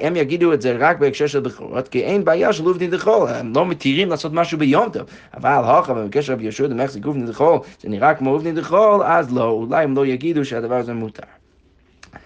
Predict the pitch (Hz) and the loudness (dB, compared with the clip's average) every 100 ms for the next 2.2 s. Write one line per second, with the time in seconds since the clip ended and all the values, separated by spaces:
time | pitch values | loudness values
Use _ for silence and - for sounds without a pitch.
0 | _ - 107 202 180 180 185 220 208 156 | _ -4 0 0 0 0 2 2 2 0
1 | 156 - 190 147 156 135 113 123 107 160 | -2 -2 -2 0 0 0 0 -2 -2 2
2 | 165 | 2